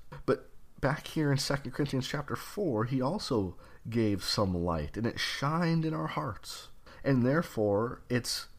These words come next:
appropriate for Paul to come along and say, "The eyes of your understanding being enlightened." And there's some things actually that Paul's gonna go on to say. Uh, uh, in fact, t-, turn back, turn to Second Corinthians chapter four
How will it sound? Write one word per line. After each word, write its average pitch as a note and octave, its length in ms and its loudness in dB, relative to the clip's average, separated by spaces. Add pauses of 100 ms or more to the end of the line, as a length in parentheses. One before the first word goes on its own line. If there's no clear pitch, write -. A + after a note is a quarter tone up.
(280)
appropriate G#2+ 1080 -4
for A#2+ 200 2
Paul C#3+ 420 2
to B2 60 0
come - 180 -2
along C3 180 6
and B2 60 0
say, B2 220 2
"The A2 200 0
eyes C3 520 2
of A2 120 -2
your B2 220 4
understanding G#2+ 1160 0 (540)
being C#3+ 640 6 (100)
enlightened." G#2 840 2 (420)
And B2 120 4
there's E3 160 6
some B2+ 120 0
things C3 360 0
actually A#2+ 580 -2 (240)
that A#2+ 240 2
Paul's C#3 280 4
gonna A#2+ 140 2
go A#2 260 2
on D#3+ 280 -2
to F#2+ 80 -2
say. D2+ 440 -6 (800)
Uh, F3+ 60 8
uh, G2 440 0
in C3 100 -2
fact, B2 320 0
t-, - 340 -8
turn D#3 240 2
back, C3+ 300 2
turn C3+ 400 2
to G#2 160 0
Second A#2 320 2
Corinthians B2 340 0
chapter A#2 280 -4
four A2 560 -2